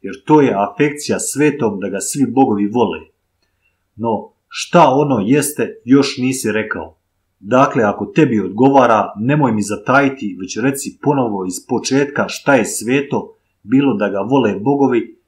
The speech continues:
ili da trpi bilo šta drugo, jer nećemo oko toga biti nesložni. Hajde, reci od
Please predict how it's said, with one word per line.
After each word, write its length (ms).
ili 220
da 160
trpi 440
bilo 280
šta 360
drugo, 480
jer 160
nećemo 440
oko 140
toga 420
biti 240
nesložni. 500
Hajde, 420
reci 320
od 80